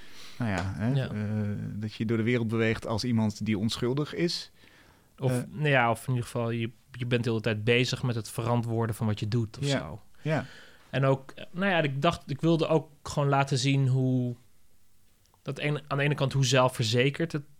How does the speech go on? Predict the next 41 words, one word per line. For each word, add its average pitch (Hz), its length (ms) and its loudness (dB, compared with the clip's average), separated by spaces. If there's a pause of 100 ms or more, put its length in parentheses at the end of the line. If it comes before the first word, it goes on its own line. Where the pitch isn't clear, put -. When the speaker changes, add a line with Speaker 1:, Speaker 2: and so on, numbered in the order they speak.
(180)
Speaker 2:
was 143 420 0
of 120 180 -4
is. 165 240 2
En 131 60 0
dat 117 120 -2
moet 135 200 4
ook 143 100 0
wel, 143 180 0
denk 147 180 -2
ik, 139 120 -4
als 139 120 -6
je 143 60 -6
dat 143 100 -4
soort - 200 -10
acties 139 360 -4
doet. - 240 -4 (560)
Maar 143 120 -2
ook 151 100 2
van 156 120 2
hoe 139 260 8
knullig 139 480 6
het - 220 -4
is - 480 0
of, - 360 -8 (160)
en 120 160 0
hoe 117 320 2
Nederlands 120 640 2
het 127 140 -6
is 135 220 -2
op 131 120 -4
een 127 100 0
bepaalde 127 380 -2
manier 123 200 0
met 101 260 -4
dijken 95 600 -2
en - 120 -4
fietsen - 720 -6
en 104 160 -6 (680)
het - 120 -14
IJsselmeer. 101 880 -2
En 101 300 -4